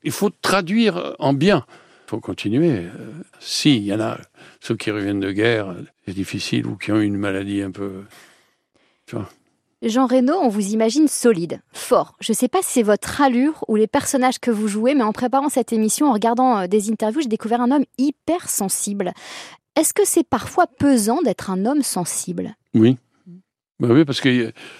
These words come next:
Speaker 1: il y a des questions qui m'amènent, euh, tout de suite dans le, dans, dans, dans
Speaker 2: Dans
Speaker 1: ce qui me
Speaker 2: l'émotion.
Speaker 1: touche, quoi.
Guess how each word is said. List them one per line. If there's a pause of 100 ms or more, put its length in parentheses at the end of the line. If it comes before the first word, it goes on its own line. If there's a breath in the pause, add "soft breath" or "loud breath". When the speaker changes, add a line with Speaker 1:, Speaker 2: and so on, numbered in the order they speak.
(240 loud breath)
Speaker 1:
il
y
a
des
questions
qui
m'amènent,
euh, (1300 loud breath)
tout
de
suite
dans
le,
dans,
dans,
dans
Speaker 2:
Dans
Speaker 1:
ce
qui
me
Speaker 2:
l'émotion.
Speaker 1:
touche,
quoi.